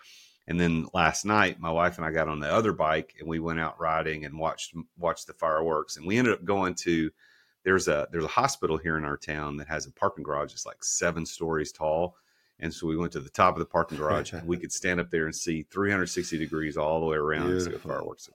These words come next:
Speaker 1: was, it was pretty cool.
Speaker 2: Yeah.
Speaker 1: Fourth of July, burning money, literally
Speaker 2: <laughs>
Speaker 1: burning money. We just buy something and we light it on fire.
Speaker 2: That's it.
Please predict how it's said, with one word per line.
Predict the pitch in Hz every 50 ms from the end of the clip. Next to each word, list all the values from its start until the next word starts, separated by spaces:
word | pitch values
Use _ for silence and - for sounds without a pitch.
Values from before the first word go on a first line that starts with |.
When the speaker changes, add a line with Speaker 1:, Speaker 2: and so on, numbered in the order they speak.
| _
Speaker 1:
was, | - 87 80 78
it | - _
was | 85 85 113
pretty | - 85 78 73 -
cool. | _ - - - _ _ -
Speaker 2:
Yeah. | 87 85 78 69 62 - - _
Speaker 1:
Fourth | - 113 123 113
of | 107
July, | 113 117 101 85 78 78
burning | 78 107 123 135 131 131 131 131 - -
money, | - 101 104 98 85 73 69 71 73 82
literally | 98 113 127 127 127 127 123 123 123 120
Speaker 2:
<laughs> | 113 98 104
Speaker 1:
burning | 107 107 104 98 90
money. | 82 73 67 69
We | 73 76
just | 80 82 73 73
buy | 90 92 101 104
something | - - 107 104 104 - 95 92
and | 85 80
we | 76 73
light | 80 82 82 80
it | 76 78
on | 76 71
fire. | - - - - - -
Speaker 2:
That's | 90 85 82 - - -
it. | 71 65 - - - - 123 110 - - 131 110 - 156 - 123 104